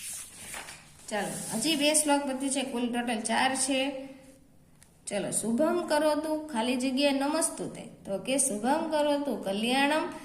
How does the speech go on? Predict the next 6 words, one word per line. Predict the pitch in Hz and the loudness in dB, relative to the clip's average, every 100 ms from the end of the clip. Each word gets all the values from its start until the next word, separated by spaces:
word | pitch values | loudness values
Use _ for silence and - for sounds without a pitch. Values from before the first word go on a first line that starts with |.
| - - | -16 -6
આરોગ્ય | - 294 349 349 311 339 | 0 4 6 4 2 2
ધન | 330 285 320 311 | 4 4 4 2
સંપદમ, | - 294 285 254 214 190 - - - - - | 2 2 0 0 0 -2 -6 -12 -20 -20 -6
શત્રુ | - 269 - 349 370 | -2 -2 0 0 2
બુદ્ધિ | 339 302 302 330 320 | 2 0 0 0 2
વિનાશાય | 285 285 277 - 220 208 | 4 4 4 4 2 4